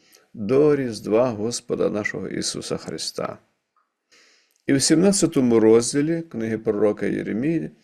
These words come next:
йдеться, серед іншого, про жахливу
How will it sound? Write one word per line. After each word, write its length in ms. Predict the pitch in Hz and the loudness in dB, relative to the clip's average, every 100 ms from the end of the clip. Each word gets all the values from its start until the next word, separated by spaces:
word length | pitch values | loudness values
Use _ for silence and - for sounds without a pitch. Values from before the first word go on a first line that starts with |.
| _ _ _ _ _ _ | _ _ _ _ _ _
йдеться, 760 | 123 120 127 180 180 - 165 160 _ | 0 2 4 4 0 -2 -2 -2 _
серед 440 | - - 107 101 - | -8 -2 0 -2 -2
іншого, 680 | 127 156 180 175 170 180 - _ _ _ _ _ _ | -2 0 0 -4 -4 -6 -12 _ _ _ _ _ _
про 180 | - 123 | -2 0
жахливу 920 | 104 110 - 117 131 165 156 156 160 | 2 -2 -2 0 2 2 0 -4 -6